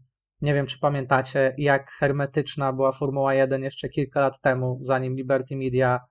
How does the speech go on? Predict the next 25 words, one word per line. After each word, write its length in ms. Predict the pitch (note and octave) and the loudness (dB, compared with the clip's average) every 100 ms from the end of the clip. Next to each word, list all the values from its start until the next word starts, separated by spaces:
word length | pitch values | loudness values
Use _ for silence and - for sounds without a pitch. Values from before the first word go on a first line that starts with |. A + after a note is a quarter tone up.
| _ | _
dorwało 460 | C#3+ D#3 D3+ C#3+ C#3+ | -2 2 6 6 4
się 140 | - D#3 | 0 0
<laughs> 20 | |
do 100 | D3 | 0
władzy, 340 | C#3 C#3 B2 B2 | 2 4 2 -2
że 120 | C3 | -6
tak 140 | - - | -8 -6
powiem. 280 | A#2+ C3 C#3+ _ _ D#3 | -4 -6 -10 _ _ -6
Jeśli 240 | C#3+ D3+ | -4 -4
ktoś 260 | - E3+ D#3 | 0 2 2
zostanie 440 | D#3 - D#3+ D#3 | 0 2 4 2
w 60 | - | -2
tym 140 | D#3 | -6
sporcie 500 | - - D#3 D3+ D3+ | -2 2 2 2 0
na 140 | C#3+ | 0
dłużej, 460 | C#3 E3+ D3 D3+ E3 | 2 4 4 4 2
to 120 | - | -2
prędzej 380 | D#3 D#3+ D3+ D3+ | -4 -2 0 -2
czy 160 | - D#3 | -4 -6
później 420 | - D3 D3 D3 | -2 -2 0 0
jego 240 | D3 D3 | 0 0
wiedza 300 | C#3+ C#3 D3 | 0 2 2
będzie 260 | C#3+ D3 D3 | 0 -2 -4
się 200 | - D#3 | -4 -4
poprawiać. 640 | F3+ G3 F3+ C#3 C3 - | -2 4 6 6 2 -2